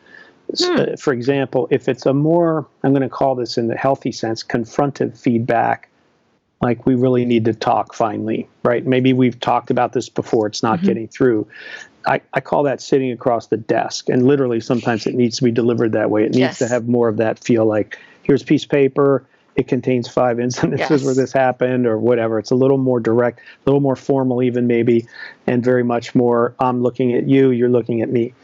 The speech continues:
Speaker 1: versus sitting down next to someone
Speaker 2: Mm-hmm.
Speaker 1: and, and, and being on the same side of the table and kind of, if it's, again, a pi-, a written piece or not, but just kind of a, the sitting next to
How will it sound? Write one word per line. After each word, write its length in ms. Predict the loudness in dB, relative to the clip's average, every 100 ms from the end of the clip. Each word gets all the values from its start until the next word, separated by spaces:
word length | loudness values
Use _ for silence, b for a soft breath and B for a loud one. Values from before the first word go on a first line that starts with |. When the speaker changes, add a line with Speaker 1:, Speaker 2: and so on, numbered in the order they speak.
| B B B 0
Speaker 1:
versus 440 | 2 2 0 -2
sitting 260 | 0 0 2
down 340 | 0 0 0
next 280 | 0 -2 -4
to 100 | -2
someone 560 | -2 -4 -4 -4 -6 -10 _ -4
Speaker 2:
Mm-hmm. 220 | 0 2
Speaker 1:
and, 260 | 0 -2 -8 -4
and, 340 | -4 -2 -2 -2
and 380 | -2 -2 -4 -2
being 160 | 0 0
on 80 | 0
the 40 |
same 220 | 0 -2
side 220 | -2 -2
of 60 | -2
the 60 | -2
table 480 | 0 2 2 -2 B B B -6
and 80 |
kind 200 | -2 -2
of, 120 | 0 -2
if 200 | -2 -4
it's, 140 | -4
again, 260 | -2 0 -2
a 60 |
pi-, 260 | -4 -4 -4 _ -4
a 120 | 0
written 320 | 0 0 -2
piece 260 | -2 -2 0
or 60 |
not, 260 | 0 0 0
but 100 | -4
just 200 | -6 -4
kind 180 | -2 -2
of 100 | 0
a, 140 | 0 b b b b b _ _ -4
the 100 | -4
sitting 400 | 0 0 2 0
next 320 | 0 -2 -10
to 480 | -2 0 2 0